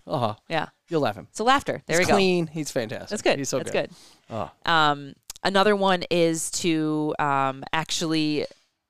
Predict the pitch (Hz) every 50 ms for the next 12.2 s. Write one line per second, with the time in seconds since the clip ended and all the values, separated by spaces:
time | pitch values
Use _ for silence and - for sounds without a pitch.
0 | _ - - - 190 165 185 180 - 185 165 - - 156 139 139 180 254 302 -
1 | - - - _ _ _ _ - - 147 139 143 147 147 156 156 151 - - -
2 | - _ _ _ _ _ _ _ _ _ _ _ _ - - 139 156 156 143 151
3 | 165 196 226 220 _ - 160 147 - - - _ _ _ - - 165 104 139 165
4 | 165 151 160 - - 160 160 160 160 160 160 156 151 - - 151 160 151 151 151
5 | 151 147 147 - - 156 - 160 151 147 147 139 135 - 127 117 135 156 160 -
6 | - 127 131 131 139 143 143 - 135 131 135 127 123 - - 156 156 156 - -
7 | 131 - 143 139 139 143 139 143 - 143 135 - - 139 123 139 156 175 - -
8 | - - - - - - _ - - 160 165 - 165 160 156 156 - - - 165
9 | 156 156 160 165 170 165 151 151 160 151 147 143 143 143 143 - - - 143 123
10 | 120 165 175 165 147 143 - - - - _ - 185 170 170 - _ _ _ _
11 | _ - 190 175 143 156 160 156 147 147 143 143 135 131 110 - 139 135 127 104
12 | 90 165 160